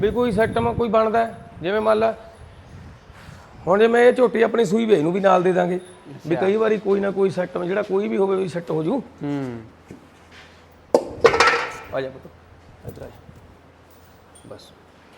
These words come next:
Speaker 1: ਬਸ, ਬਸ। ਬਸ ਪੁੱਤ। ਉਹ ਲੈ। ਲੈ ਲਓ, ਲੈ ਲਓ। ਲੈ ਲਓ, ਲੈ ਲਓ। ਇਹ ਅੱਚ ਵੀ ਨਹੀਂ ਕਰਨੀ।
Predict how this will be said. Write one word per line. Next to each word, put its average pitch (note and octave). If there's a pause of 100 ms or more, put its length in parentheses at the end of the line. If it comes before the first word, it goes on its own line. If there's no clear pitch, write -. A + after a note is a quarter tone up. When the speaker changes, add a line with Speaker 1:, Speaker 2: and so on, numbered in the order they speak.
(1160)
Speaker 1:
ਬਸ, G#2+
ਬਸ। - (840)
ਬਸ A2+
ਪੁੱਤ। C3 (760)
ਉਹ A#2
ਲੈ। - (720)
ਲੈ A#2
ਲਓ, G2+
ਲੈ G2+
ਲਓ। - (1400)
ਲੈ -
ਲਓ, A2+
ਲੈ A2
ਲਓ। A#2 (120)
ਇਹ G#3+ (680)
ਅੱਚ D3
ਵੀ G3
ਨਹੀਂ B2
ਕਰਨੀ। C3